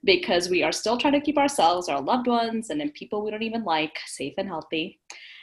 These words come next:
And we also want to send out our love, support, and gratitude to everyone who are still out on the streets demanding justice so we can all live and breathe more freely. Shout out to Portland and Chicago. I'm Anita Chigutur, the host for the show,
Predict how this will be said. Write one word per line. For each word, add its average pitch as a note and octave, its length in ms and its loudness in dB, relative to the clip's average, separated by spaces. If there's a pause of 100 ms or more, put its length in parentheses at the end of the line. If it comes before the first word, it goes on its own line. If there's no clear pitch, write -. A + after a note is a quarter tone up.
(120)
And G3 360 8
we F#3 80 4
also G3 180 4
want A#3 80 2
to B3 60 2
send B3+ 160 6
out F#4+ 160 4
our F#3 180 6
love, F3 220 4
support, G#3 340 2
and F#3+ 100 0
gratitude A#3+ 500 0
to F#3+ 100 2
everyone F#3+ 340 -2
who F3+ 140 -8
are D3 100 -2
still C#4 320 0
out C4+ 140 4
on B3+ 100 4
the B3 80 4
streets A#3+ 420 -4
demanding F#3+ 400 -2
justice F#3+ 520 -4
so E3+ 100 -2
we E3+ 140 -6
can F3 120 -6
all E3 200 -2
live E3 240 -4
and D#3+ 120 -6
breathe D#3 220 -6
more - 120 -8
freely. F4 420 -2 (340)
Shout - 320 0
out D4 240 0
to - 100 -4
Portland C4 480 0
and D#4+ 80 0
Chicago. - 640 -6 (840)
I'm G3 200 2
Anita F#3+ 320 0
Chigutur, D#4 600 0
the E3+ 180 2
host F3 280 -2
for E3+ 80 -8
the F3 80 -6
show, - 280 0